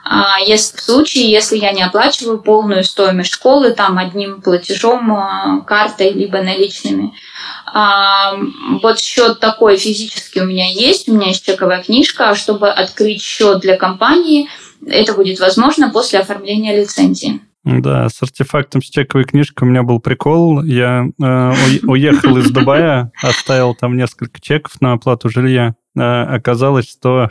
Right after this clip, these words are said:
Speaker 2: <laughs> подпись моя не похожа на ту, которую я оставлял в банке, и чеки не приняли. Ну.
Speaker 1: Ну вот, э, да, разные бывают, конечно, смешные ситуации.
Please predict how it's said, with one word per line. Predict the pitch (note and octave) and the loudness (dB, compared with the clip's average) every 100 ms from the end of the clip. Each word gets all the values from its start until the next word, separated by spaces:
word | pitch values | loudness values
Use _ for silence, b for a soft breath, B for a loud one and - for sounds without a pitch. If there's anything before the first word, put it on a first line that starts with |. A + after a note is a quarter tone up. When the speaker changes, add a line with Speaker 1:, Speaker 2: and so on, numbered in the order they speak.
| - | -2
Speaker 2:
<laughs> | - - _ _ | -2 -2 _ _
подпись | C#3+ C3 - | -2 -2 -2
моя | C3 C3 B2+ | 0 2 2
не | A#2+ | 0
похожа | C3 A#2+ C3 A#2 A2+ | 0 -2 0 0 0
на | A2+ | 0
ту, | - | -2
которую | A#2 - A#2+ A2+ A2+ | -4 -4 -4 -4 -4
я | A2+ A2+ | -4 -4
оставлял | - A#2+ A#2 A#2 | -6 -4 -2 -4
в | A2+ | -2
банке, | C#3 D3+ D3+ A#2+ A#2 | -2 -2 0 -2 -2
и | B2+ | -6
чеки | A#2 C3 B2+ B2+ | -4 -4 -2 -2
не | |
приняли. | A#2+ B2 A2 A2 G#2+ - _ _ _ - | 0 0 2 2 -2 -6 _ _ _ -4
Ну. | A#2 B2 A2+ - | -2 -2 -4 -12
Speaker 1:
Ну | A#3+ A3+ B3 - | -12 -10 -12 -10
вот, | B3 B3+ B3 | -10 -10 -10
э, | A3+ A#3 A3+ A3 | -10 -10 -14 -6
да, | G#3 G3+ G3+ G#3+ | -4 -4 -6 -4
разные | A3 A3 G#3+ G3+ | -4 -2 -4 -6
бывают, | G#3 G#3 G3+ G3+ | -6 -8 -6 -8
конечно, | - G#3 G#3 - G#3+ | -8 -10 -10 -4 -4
смешные | - A3 - G#3+ G#3+ | -4 -6 -4 -6 -6
ситуации. | - G3+ G#3+ G#3 G#3 A3+ A3+ | -8 -4 -4 -4 -6 -8 -10